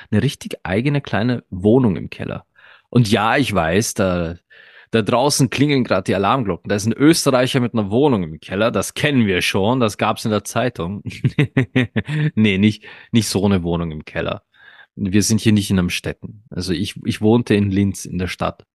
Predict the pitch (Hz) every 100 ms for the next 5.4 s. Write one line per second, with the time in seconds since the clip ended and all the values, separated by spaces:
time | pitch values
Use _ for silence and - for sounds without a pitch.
0 | _ _ _ _ _ _ _ _ - 90
1 | 104 123 117 117 - - - - - _
2 | 92 107 123 - 87 120 135 95 107 131
3 | 107 90 - 110 165 - 104 98 107 110
4 | - 92 82 - 139 175 78 87 85 -
5 | - 95 98 175